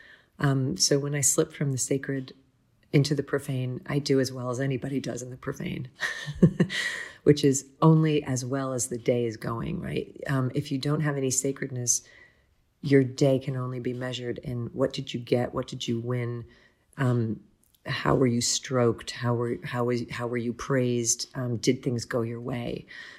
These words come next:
you know? Um, and that means that you're at the mercy of the chaos of, um, of losing and winning, um, having and not having, life and death even, you know? Um,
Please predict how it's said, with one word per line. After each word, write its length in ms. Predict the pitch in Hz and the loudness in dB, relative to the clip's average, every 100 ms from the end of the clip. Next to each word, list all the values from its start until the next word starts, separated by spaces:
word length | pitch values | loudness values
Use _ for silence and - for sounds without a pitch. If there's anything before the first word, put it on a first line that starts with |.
| - | -4
you 80 | 131 | 0
know? 220 | 127 123 - | 2 2 -2
Um, 400 | 131 123 120 - - | -4 -2 -4 -8 -6
and 260 | 139 127 120 - | -2 -2 -2 0
that 240 | 131 151 | 0 0
means 300 | 135 123 117 | -2 -2 -2
that 200 | - 117 | 0 -2
you're 240 | 127 123 117 | -2 -4 -6
at 120 | - | -6
the 80 | 120 | -6
mercy 680 | 123 139 147 - - - - - | 0 2 4 2 -2 -10 -12 -4
of 360 | 139 120 117 - _ _ _ _ _ _ _ - - | -2 -2 -4 -12 _ _ _ _ _ _ _ -20 -8
the 240 | 127 123 | -2 -2
chaos 720 | - 131 156 - - - - - | 0 0 0 -2 0 0 0 -6
of, 360 | - 127 120 120 - | -4 -2 -2 -4 -6
um, 420 | 127 123 123 143 - _ - | -4 -4 -6 -10 -14 _ -8
of 340 | 139 131 127 - _ _ _ _ _ - | -4 -2 -4 -12 _ _ _ _ _ 2
losing 400 | 135 135 131 127 | 4 6 4 -2
and 120 | 120 | -4
winning, 420 | 123 123 123 123 - _ - - _ _ | -8 -10 -12 -14 -18 _ -20 -20 _ _
um, 360 | 127 123 117 - | 0 2 0 -4
having 400 | - 123 123 123 | -4 -4 -2 -4
and 80 | 123 | -6
not 180 | 120 | -8
having, 360 | 113 123 123 123 | -8 -8 -8 -8
life 260 | 131 127 139 | -8 -6 -4
and 120 | 123 | -2
death 340 | 127 127 - | 0 -2 0
even, 380 | 127 127 131 135 - - - _ - | -2 -2 -10 -16 -20 -20 -20 _ -2
you 80 | |
know? 240 | 127 135 - | 0 0 -2
Um, 400 | 147 135 127 175 | -4 -2 -4 -8